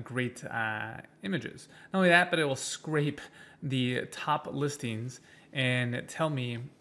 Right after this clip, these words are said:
uh, the keywords and create a post based off that information. Also, it will backlink and do internal links and lo-,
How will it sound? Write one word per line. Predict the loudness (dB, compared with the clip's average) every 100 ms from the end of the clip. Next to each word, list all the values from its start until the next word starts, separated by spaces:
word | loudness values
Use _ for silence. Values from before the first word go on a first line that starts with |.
| _ _ -2
uh, | 2 2 -2
the | -6
keywords | -8 -4 -2 2 2 0 -4 -8
and | -6 -4 -6 -8 -6
create | -2 -2 -2 -4
a | -2 -2 -4 -10 -20 _ _ _ _ _ -2
post | 0 0 -4 -14 -4
based | -2 0 -2
off | -2
that | -2 -2
information. | -6 -6 -6 -6 -10 -14 -20 -20 -20 0
Also, | 2 2 0 -2 -2
it | 0
will | 0 4
backlink | 6 6 4 -6 -6
and | -8 -8 -12 -12
do | -8
internal | -4 -4 -4 -4 -2 -2
links | -4 -8 -18 -20 -20 -4
and | 2 2 2 -2 -10 -20 -20 _ _ _ _ -20 -14 -4
lo-, | 0 0